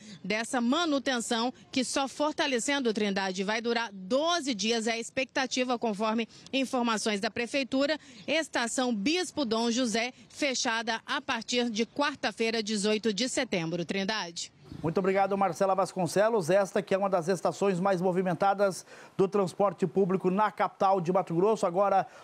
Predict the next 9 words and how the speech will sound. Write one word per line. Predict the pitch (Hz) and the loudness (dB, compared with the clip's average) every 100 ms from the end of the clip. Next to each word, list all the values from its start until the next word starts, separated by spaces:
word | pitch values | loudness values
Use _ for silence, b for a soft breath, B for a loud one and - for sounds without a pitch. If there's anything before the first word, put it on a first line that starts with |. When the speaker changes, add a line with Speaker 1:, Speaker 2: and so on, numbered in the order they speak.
| B | B
Speaker 2:
onze | 175 214 147 190 | 2 2 2 2
horas | 196 175 | 2 2
e | |
nove | 190 180 | 2 2
minutos. | 180 196 226 220 | 2 2 2 0
O | 202 | 0
fechamento | 180 214 220 226 190 185 - | 0 0 0 0 0 -2 -2
é | 185 | -2
quarta-feira, | - 196 175 170 - 175 202 | 0 0 0 -4 0 2 4